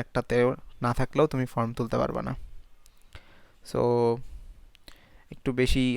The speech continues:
হাই রিকোয়ারমেন্টস আর কি এক্ষেত্রে আমরা দেখতে পাচ্ছি। যদিও এবার রেজাল্ট comparatively, আহ, আমার মতে খারাপ ছিল, তো রিকোয়ারমেন্টস একটু কমানো যাইতো, but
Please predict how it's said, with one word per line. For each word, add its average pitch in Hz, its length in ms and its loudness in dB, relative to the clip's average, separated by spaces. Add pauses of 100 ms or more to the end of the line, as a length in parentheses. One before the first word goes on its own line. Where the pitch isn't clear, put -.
(120)
হাই 123 140 6 (140)
রিকোয়ারমেন্টস 123 440 4 (340)
আর 123 160 -6
কি 120 120 -4 (960)
এক্ষেত্রে 123 340 0
আমরা 120 200 2
দেখতে 120 240 0
পাচ্ছি। 120 200 0 (120)
যদিও 123 300 4
এবার 123 140 8 (120)
রেজাল্ট 123 320 6 (540)
comparatively, 131 760 2 (680)
আহ, 113 420 2 (540)
আমার 123 220 6
মতে 120 160 2 (160)
খারাপ 123 220 8 (120)
ছিল, 120 160 6 (640)
তো 127 60 -2 (100)
রিকোয়ারমেন্টস 120 460 2
একটু 127 220 -2
কমানো 131 340 6
যাইতো, 117 220 4 (1000)
but 123 140 6